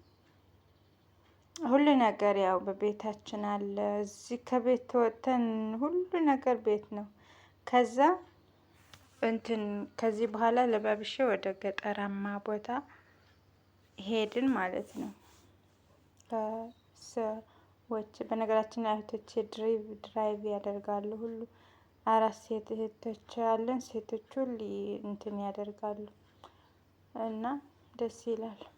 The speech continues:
እግዚአብሔር ይመስገን፣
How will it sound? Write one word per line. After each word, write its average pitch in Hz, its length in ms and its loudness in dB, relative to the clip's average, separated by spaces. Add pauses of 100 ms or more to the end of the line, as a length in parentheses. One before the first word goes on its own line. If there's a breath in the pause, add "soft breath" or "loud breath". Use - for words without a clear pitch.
(2000)
እግዚአብሔር 240 600 -4
ይመስገን፣ 240 640 -6